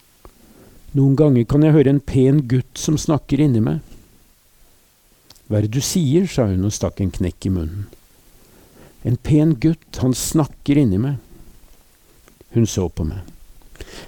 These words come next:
Det var sjelden hun virkelig så på meg, men da hun nå gjorde det på alvor, gikk det en iling nedover ryggen min.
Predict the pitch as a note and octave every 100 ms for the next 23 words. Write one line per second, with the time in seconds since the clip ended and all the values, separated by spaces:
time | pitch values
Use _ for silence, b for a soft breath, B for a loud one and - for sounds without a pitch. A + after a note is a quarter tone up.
0 | B A2 A#2+ E3+ C#3 F2 A#2 D3+ D3+ A#2
1 | - A#2+ A2 - G2+ - F#2 F#2+ G2+ -
2 | B B B - A#2 B2 B2+ B2+ B2+ B2+
3 | D3 G#2 F#2+ G#2+ C3+ B2+ G2 E2+ A2 G#2+
4 | F#2+ - G2 F#2+ - - F#3+ D3 G#2 F2+
5 | G2+ G#2+ G2 F#2 G2 G#2 G2 F2 G2 E2
6 | G2+